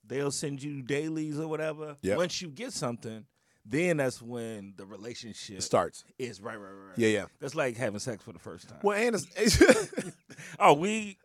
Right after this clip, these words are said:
Speaker 1: okay, this is
Speaker 2: Oh,
Speaker 1: official
Speaker 2: oh,
Speaker 1: now.
Speaker 2: oh, oh, now we
Speaker 1: Oh, we not just playing around. Okay.
Speaker 2: Now we together.
Speaker 1: Right, now we,
Speaker 2: Also,
Speaker 1: now we're
Speaker 2: also,
Speaker 1: together.
Speaker 2: I'd be a better, I'd probably be a better, um, um, boyfriend or partner if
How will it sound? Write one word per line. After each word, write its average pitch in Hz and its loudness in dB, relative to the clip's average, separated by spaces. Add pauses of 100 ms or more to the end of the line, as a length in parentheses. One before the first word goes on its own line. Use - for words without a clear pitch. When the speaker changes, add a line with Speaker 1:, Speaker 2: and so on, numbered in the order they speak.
(120)
Speaker 1:
okay, 170 8
this 196 4
is 170 -4
Speaker 2:
Oh, - -4
Speaker 1:
official 196 10
Speaker 2:
oh, - 12
Speaker 1:
now. 135 12
Speaker 2:
oh, 196 4
oh, 190 10
now 226 8
we 226 8
Speaker 1:
Oh, 208 10
we 214 -4
not 190 2
just 143 -8
playing 156 4
around. 160 2
Okay. 139 -4
Speaker 2:
Now 185 10
we 190 2
together. 151 -2 (120)
Speaker 1:
Right, 147 4
now 160 10
we, 180 6
Speaker 2:
Also, 175 12
Speaker 1:
now 156 -4
we're 160 10
Speaker 2:
also, 180 12
Speaker 1:
together. - -8
Speaker 2:
I'd 202 10
be 170 8
a 131 6
better, 123 8
I'd 131 4
probably 123 8
be 113 2
a 101 2
better, 95 2
um, 85 -4 (220)
um, 76 -10 (600)
boyfriend 107 -2
or 82 -8
partner 90 -6 (680)
if 90 -6